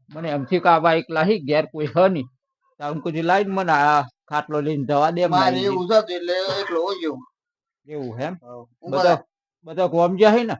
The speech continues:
Speaker 2: હઉ.
Speaker 1: હા, તે એટલે કીધું આવા એકલા એકલા ને જવા દે ને મને. હારું, બે જણા ઊંઘ્યું અને
Speaker 2: હઉ.
Speaker 1: વાતો કરી એમ. એટલા લીધે હું તો પછી ખાટલો અહીં લઈને આવ્યો.
Speaker 2: હારું, સુઈ જા તાવ ઉઠી.
Speaker 1: હાય,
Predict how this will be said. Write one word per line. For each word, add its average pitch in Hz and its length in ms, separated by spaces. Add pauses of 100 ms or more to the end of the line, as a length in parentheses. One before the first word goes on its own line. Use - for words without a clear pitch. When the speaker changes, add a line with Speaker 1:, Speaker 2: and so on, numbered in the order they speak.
(240)
Speaker 2:
હઉ. 156 240 (160)
Speaker 1:
હા, 156 180
તે 175 140 (100)
એટલે 175 280
કીધું 170 280
આવા 165 200
એકલા 160 300
એકલા 175 300
ને 135 100
જવા 147 260
દે 120 160
ને 110 140
મને. 113 180 (840)
હારું, 147 380
બે 156 220
જણા 127 380 (180)
ઊંઘ્યું 175 800
અને 139 140
Speaker 2:
હઉ. 143 60
Speaker 1:
વાતો 151 320
કરી 135 400
એમ. 135 160 (440)
એટલા 170 220
લીધે 170 260
હું 147 180
તો 156 140
પછી 156 260
ખાટલો 165 520
અહીં 165 200
લઈને 120 220
આવ્યો. 101 240 (920)
Speaker 2:
હારું, 147 140
સુઈ 180 120
જા 202 120
તાવ 196 200
ઉઠી. 156 220 (640)
Speaker 1:
હાય, 175 500